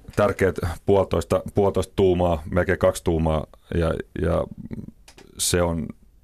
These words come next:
se on sellainen arvo, arvo, joka, että jos nää, näistä mittauksista joku on, joku on se, mitä,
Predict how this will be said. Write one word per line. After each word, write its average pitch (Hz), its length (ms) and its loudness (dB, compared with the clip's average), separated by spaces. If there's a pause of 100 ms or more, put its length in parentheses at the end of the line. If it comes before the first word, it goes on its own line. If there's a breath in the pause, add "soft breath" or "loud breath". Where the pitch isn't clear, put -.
(100)
se - 260 2
on 87 260 2
sellainen 90 380 2
arvo, 85 540 0
arvo, 85 340 2
joka, 82 320 -2 (960 loud breath)
että - 220 0
jos 87 200 0
nää, 87 260 0 (1160 loud breath)
näistä 90 220 0
mittauksista 90 600 0
joku 90 300 2
on, 85 160 -2
joku 92 240 0
on 85 60 0
se, 90 140 0
mitä, 85 280 0